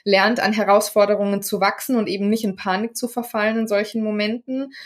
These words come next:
oder dann eben auch wieder in so eine weichere Energie zurückzugehen. Also gerade zum Beispiel kennt ja auch jeder von uns, wenn man irgendwie ein Streitgespräch oder ein Konflikt oder sowas hat und sich Fronten verhärten im wahrsten Sinne des Wortes und man anfängt hart zu werden, hart in seiner Kommunikation,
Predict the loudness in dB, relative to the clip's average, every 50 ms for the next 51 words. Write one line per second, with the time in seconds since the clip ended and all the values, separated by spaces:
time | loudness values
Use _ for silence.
0 | -20 -16 _ -2 2 2 4 4 4 2 2 0 -2 0 2 2 2 2 2 2
1 | 2 2 2 2 2 2 2 2 4 4 4 4 4 2 0 0 0 0 0 0
2 | 0 0 -2 -2 -4 -8 -8 -6 -4 -2 -2 -2 -2 -4 -4 -4 -4 -2 0 0
3 | 0 0 0 0 -2 -2 -4 0 2 2 4 2 2 -2 -4 -4 -2 0 0 0
4 | 0 -2 -2 -2 -2 0 -2 -2 -4 -8 -4 -2 0 2 2 0 0 0 2 2
5 | 2 2 2 0 -2 0 0 -2 -2 -2 -2 0 2 2 2 2 0 0 -2 -2
6 | -2 -2 -2 -2 2 4 4 4 4 2 -2 -4 -2 0 0 0 0 0 -2 -2
7 | -2 -2 -4 -6 -6 -6 -2 -2 -2 -2 0 0 2 2 2 2 2 0 0 0
8 | -2 -4 -6 -6 -2 -2 0 0 0 -4 -6 -2 0 2 2 2 0 -4 -2 -2
9 | -2 -2 0 2 0 0 0 0 -2 -2 -2 0 2 2 2 0 0 -2 -2 -2
10 | 0 0 0 0 -2 -4 -2 0 2 4 4 4 4 2 0 0 -2 -8 -14 -14
11 | -14 -16 -16 -4 _ 2 4 4 4 4 4 2 0 0 0 -2 -2 -2 -4 -4
12 | -4 -2 -2 -2 -4 -6 -2 2 2 2 4 2 0 0 0 0 0 0 -2 0
13 | 2 2 2 2 0 -2 -4 -4 -4 -2 -2 -4 -4 -6 -8 -10 -8 -8